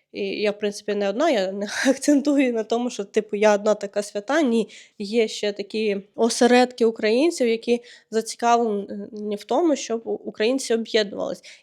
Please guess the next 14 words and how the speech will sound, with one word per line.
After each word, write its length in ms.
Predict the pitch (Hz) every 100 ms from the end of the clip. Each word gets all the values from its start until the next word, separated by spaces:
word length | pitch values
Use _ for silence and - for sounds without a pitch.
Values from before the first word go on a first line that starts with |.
| -
І 40 |
це 200 | - 277
не 280 | 269 262 240
заради 380 | 233 262 254 240
там 180 | 214 220
якоїсь 340 | 208 226 226
комерційної 840 | 220 220 226 - 240 233 214 208 - - -
вигоди 420 | 220 247 240 226
конкретних 640 | 220 208 214 208 196 196 190
людей, 260 | 190 220
які 240 | 214 - 214
об'єднують, 600 | 190 190 208 190 185 196
а 200 | 196 -
заради 480 | 208 214 240 233